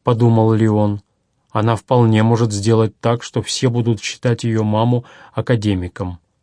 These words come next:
Пора было прощаться. Они стояли у входа в подъезд, где помещался этот самый красный уголок. «Ах, да!» спохватилась Катя. «Хабло, хлебло,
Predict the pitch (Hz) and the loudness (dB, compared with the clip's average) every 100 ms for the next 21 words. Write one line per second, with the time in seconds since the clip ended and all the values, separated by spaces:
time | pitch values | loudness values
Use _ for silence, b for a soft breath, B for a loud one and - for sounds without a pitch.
0 | _ _ _ _ _ _ _ _ 113 123 | _ _ _ _ _ _ _ _ -2 0
1 | 131 123 127 131 127 - - 95 - - | 2 2 2 0 -4 -6 -6 -6 -6 -10
2 | 104 98 _ _ b b b b b 117 | -10 -14 _ _ b b b b b 0
3 | 127 127 - 131 131 131 123 - 131 123 | 2 2 2 2 4 2 0 0 0 0
4 | - 139 123 127 110 - B B B 117 | -2 -2 0 0 0 -4 B B B -4
5 | 113 117 123 120 - 135 123 131 127 113 | -2 2 2 2 2 0 0 0 -2 -4
6 | - 127 123 123 - 127 113 - 120 113 | -2 2 2 0 0 0 0 0 0 2
7 | 123 120 98 - _ _ _ _ _ _ | 2 2 0 -6 _ _ _ _ _ _
8 | _ _ _ _ - 135 113 101 147 156 | _ _ _ _ -2 0 0 0 0 0
9 | 107 92 _ _ _ _ _ _ - - | -2 -6 _ _ _ _ _ _ -14 -6
10 | - - 131 127 120 110 - 117 101 104 | -4 0 0 2 0 0 -2 -4 -4 -8
11 | 95 _ _ _ _ _ _ _ - - | -12 _ _ _ _ _ _ _ -10 -2
12 | 160 160 190 175 113 - - 156 170 185 | 2 4 6 4 2 -2 2 2 4 4
13 | 190 151 | 4 4